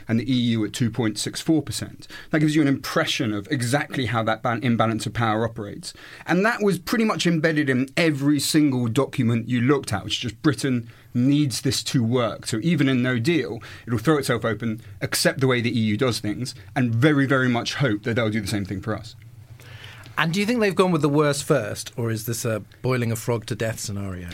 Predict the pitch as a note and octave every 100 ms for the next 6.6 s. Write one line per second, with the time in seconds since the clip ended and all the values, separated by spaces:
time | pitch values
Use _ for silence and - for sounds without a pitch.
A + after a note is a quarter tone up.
0 | F#2 - D#3 D#3 G#3 E3+ E3 E3 C#3+ C3+
1 | B2 A2+ A2 G2+ - - - C3+ C#3+ D#3+
2 | F#3 F3 - C#3+ C#3 D3 B2 A#2 A#2 G#2+
3 | A#2 A2+ A#2 A2 G2+ B2 A2 - A2 G2
4 | G#2 C3 B2+ C#3 C#3+ D3 - E3+ C#3+ -
5 | A#2+ A#2 - - C3+ A#2+ A2+ C#3 B2 A2
6 | A2 - C3 G2+ -